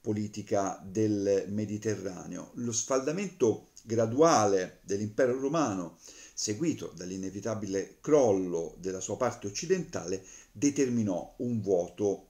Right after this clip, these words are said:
eh, di potere che nessuno, eh, fu in grado di colmare, tantomeno i barbari. I barbari avevano delle istituzioni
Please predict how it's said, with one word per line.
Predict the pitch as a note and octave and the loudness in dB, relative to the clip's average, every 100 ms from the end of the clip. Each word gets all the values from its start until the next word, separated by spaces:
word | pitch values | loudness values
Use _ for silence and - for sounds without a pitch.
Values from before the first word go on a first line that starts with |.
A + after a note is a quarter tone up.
| _ | _
eh, | G2+ G2 F#2+ F2+ | -4 0 0 -4
di | A2+ A#2 G#2+ - _ | -4 -4 -6 -16 _
potere | - G#2+ - F2+ D#2 F2 D#2 - - | -4 -4 -2 -6 -6 -6 -8 -10 4
che | F#3+ | 6
nessuno, | F#3 F3+ - - G#2+ G2+ G2+ - - - - - | 6 0 -2 -2 -4 -4 -8 -12 -20 -20 -20 -6
eh, | G#2 | -2
fu | G2 - | -2 -2
in | C#3 A#2+ | -2 0
grado | G#2+ F#2+ F#2 G2+ | 0 0 0 -2
di | G2+ | -2
colmare, | G#2+ G#2+ F#2+ F#2 D#2+ E2 F2+ D#2+ - _ - | -4 -4 -4 -6 -8 -8 -6 -6 -10 _ 0
tantomeno | D#3+ D#3+ E3 B2+ G#2 G2+ G2+ G2 - | 2 2 -2 -2 -2 0 -2 -2 -4
i | A#2+ | -2
barbari. | G#2 F2+ F2 F2 F#2+ G2 | -2 -2 -10 -8 -8 -8
I | G2 | -4
barbari | C3 C#3 A2+ G#2 G2 - | -2 2 2 2 -2 -6
avevano | G#2 G#2+ A#2+ A2 | -6 -2 0 -2
delle | G2 G2+ | -4 -6
istituzioni | G2 - G#2+ G#2+ - - A2+ G#2+ F#2 - | -6 -8 -10 -10 -4 0 2 0 -4 -8